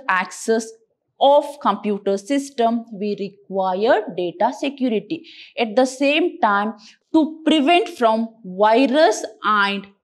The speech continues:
other malware, we require data security. From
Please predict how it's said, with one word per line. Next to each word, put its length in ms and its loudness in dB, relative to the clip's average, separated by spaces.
other 640 2
malware, 800 0
we 160 -4
require 720 -2
data 460 0
security. 960 -4
From 520 0